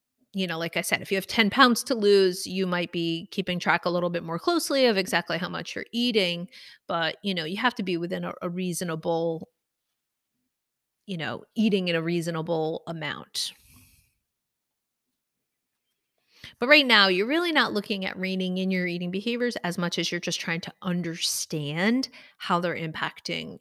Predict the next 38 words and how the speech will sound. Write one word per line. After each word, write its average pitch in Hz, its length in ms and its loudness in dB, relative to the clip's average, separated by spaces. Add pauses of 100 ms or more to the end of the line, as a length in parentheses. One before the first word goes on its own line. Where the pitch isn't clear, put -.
your 160 160 -8
weight. - 260 -4
And 277 120 -2
then 381 120 -2
sometimes 320 680 2
just 226 280 0
becoming 226 440 0
aware, 160 460 -4
just - 340 -2
keeping 240 260 2
<laughs> 190 80 -8
that 202 180 0
food 208 300 -6
journal, 277 440 -4 (400)
you're 453 120 2
gonna 403 100 4
be 190 120 4
less 175 460 -2
likely 302 560 -2 (920)
to 220 500 2
indulge 185 480 2
in 170 120 -6
things - 340 -8
because - 880 0
of 156 160 -10
that - 260 -10
awareness. - 720 -12 (2000)
So - 120 0
this 320 180 4
is 339 100 0
super 311 240 2
simple. 277 260 2
This - 200 0
is 220 80 -6
something 220 340 0
you 190 120 2
can 185 200 -6
start - 720 -4